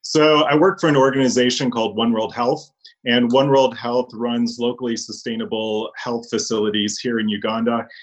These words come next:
and also in Latin America, in Nicaragua and, uh, Honduras. And so I oversee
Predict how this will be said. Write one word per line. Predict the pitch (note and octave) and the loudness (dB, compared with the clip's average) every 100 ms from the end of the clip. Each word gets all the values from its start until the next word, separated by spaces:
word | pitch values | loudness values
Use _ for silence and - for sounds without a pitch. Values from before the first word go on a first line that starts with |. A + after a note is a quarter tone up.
| - | -12
and | G#2+ | -8
also | A2 A2 A#2 - A#2 A2 G#2+ A#2 | -6 -4 -6 -2 -2 0 -2 -2
in | A2 G#2 | -6 -4
Latin | A2+ A2+ | -4 -4
America, | G#2+ G#2+ G#2+ G#2 G#2 G2+ G2 | -4 -4 -6 -6 -4 -4 -6
in | G#2+ | -6
Nicaragua | G#2 G#2+ A2 G#2 G2+ G2+ G2+ G2 F#2+ - G2+ | -6 -4 -2 -2 -2 -2 -4 -8 -14 -18 -18
and, | G2 G2 | -16 -12
uh, | G2 F#2+ F#2 | -8 -8 -8
Honduras. | G#2+ G2 G#2 F#2+ F2+ - - _ _ _ - | -12 -6 -4 -4 -6 -12 -14 _ _ _ -6
And | G#2+ G#2 G#2 | -4 -2 -4
so | - A2 A2 G#2+ A2 | -2 0 0 0 -2
I | A2+ A#2+ | 0 0
oversee | A#2+ A2+ G#2+ - - A2 A2 A2 | 0 0 -4 -6 -6 -4 -2 -2